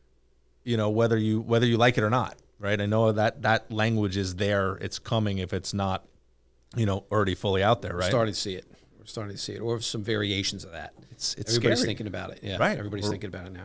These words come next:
Speaker 1: it's top of the mind, but the insurance piece of that puzzle is just not there yet to, to cover it. And it will be, and we see in New York leases, the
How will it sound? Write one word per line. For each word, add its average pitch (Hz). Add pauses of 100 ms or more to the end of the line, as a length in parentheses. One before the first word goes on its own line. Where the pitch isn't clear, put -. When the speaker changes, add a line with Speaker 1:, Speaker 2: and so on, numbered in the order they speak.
Speaker 1:
it's -
top 120
of 147
the 127
mind, 131
but 98
the 98
insurance 107
piece -
of 95
that 101
puzzle 110
is 95
just 95
not 98 (220)
there 104
yet 92 (460)
to, 90
to 110
cover 131
it. 104
And 104
it 101
will 147
be, 113
and 101
we 101
see 120
in 107
New 101
York 110
leases, 104
the 95